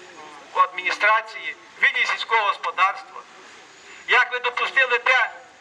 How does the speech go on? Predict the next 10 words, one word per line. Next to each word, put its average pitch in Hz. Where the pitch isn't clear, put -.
ви 220
будете 262
за, 247
дев'ятого 233
травня 233
святкувати 214
День 208
Перемоги. 180
Але 226
німці 311